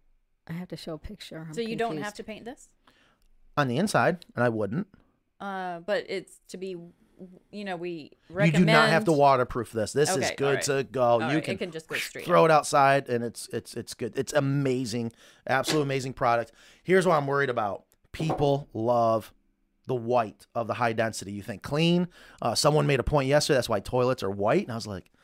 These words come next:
Speaker 3: "Oh, yeah, 'cause they are white." 'Cause you think clean, but
Speaker 2: Mm-hmm.
Speaker 3: no, it doesn't matter. But I, I learned years ago, people, it's so psychological. I am scared to death. People are gonna be like, "Not getting your coop anymore. You got rid of the high density."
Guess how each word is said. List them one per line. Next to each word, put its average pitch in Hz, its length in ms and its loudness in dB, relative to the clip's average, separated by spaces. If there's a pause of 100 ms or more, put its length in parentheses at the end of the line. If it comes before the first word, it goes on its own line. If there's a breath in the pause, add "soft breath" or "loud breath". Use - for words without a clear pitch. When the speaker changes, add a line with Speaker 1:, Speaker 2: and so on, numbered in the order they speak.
(260)
Speaker 3:
"Oh, 214 160 -8
yeah, 208 220 -6
'cause - 140 -14
they 139 100 -4
are 170 120 4
white." 95 260 -4
'Cause 127 100 -10
you 127 60 -8
think 139 260 -6 (260 soft breath)
clean, 185 520 -2 (300 soft breath)
but 180 380 2
Speaker 2:
Mm-hmm. - 560 -20
Speaker 3:
no, 277 480 -6 (160)
it 214 220 -8
doesn't 220 380 -6
matter. 196 260 -2
But 175 160 -4
I, 170 200 -2
I 170 80 -2
learned 170 300 -4
years 190 260 -2
ago, 151 340 -2
people, 165 580 -4 (160)
it's 143 100 -8
so 196 240 0
psychological. 156 840 -2 (240 soft breath)
I 143 80 -2
am 135 100 -8
scared 165 340 -4
to 185 60 -6
death. 175 440 -4 (400)
People 165 200 -10
are 160 100 -4
gonna 139 100 -10
be 135 40 -6
like, - 560 -4
"Not 110 160 -6
getting 160 160 -6
your 175 120 -2
coop 160 260 -4
anymore. 123 320 0
You 165 40 -4
got 131 120 -2
rid 127 80 0
of 131 60 -2
the 123 40 -4
high 143 120 2
density." 208 460 -2